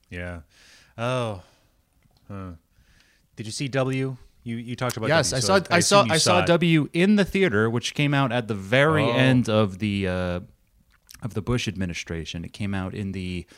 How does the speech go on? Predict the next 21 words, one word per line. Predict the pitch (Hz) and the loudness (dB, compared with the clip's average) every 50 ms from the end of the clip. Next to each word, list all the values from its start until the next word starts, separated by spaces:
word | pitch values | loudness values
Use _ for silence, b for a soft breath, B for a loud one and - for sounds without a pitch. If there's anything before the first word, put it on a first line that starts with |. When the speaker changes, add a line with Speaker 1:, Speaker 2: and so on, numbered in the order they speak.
| B | B
Speaker 1:
Mm. | 98 98 98 95 90 85 80 - | -12 -12 -10 -10 -12 -12 -12 -10
Speaker 2:
I | 92 | -8
believe, | 87 101 104 107 107 92 | -6 -4 -2 -2 -4 -4
the | 90 104 | -6 -8
winter | 87 85 107 113 131 - - 131 127 127 127 | -6 -4 -4 -4 -4 -4 -4 -4 -4 -4 -4
of | - 104 104 90 - - | -4 -4 -4 -6 -8 -8
two | - - 113 | -8 -8 -4
thousand | - 107 107 107 101 98 95 92 | -4 -2 -2 -2 -2 -2 -4 -4
eight. | 85 90 92 95 92 92 | -4 -6 -6 -6 -6 -8
I | 92 | -10
saw | - - 104 101 101 | -8 -6 -6 -6 -6
it | 92 92 | -6 -6
in | 98 95 | -6 -6
theaters. | 90 - 95 90 90 87 90 90 85 | -6 -6 -6 -6 -4 -4 -6 -6 -8
I've | 90 85 82 | -8 -8 -8
watched | 90 95 95 - - | -6 -6 -6 -8 -8
it | 87 | -12
a | 92 | -12
couple | - - 98 95 - 92 | -10 -8 -8 -8 -8 -10
times | - - 92 90 87 82 - | -10 -10 -10 -8 -8 -8 -8
since. | - 95 90 90 85 - - - | -6 -6 -6 -6 -6 -6 -8 -10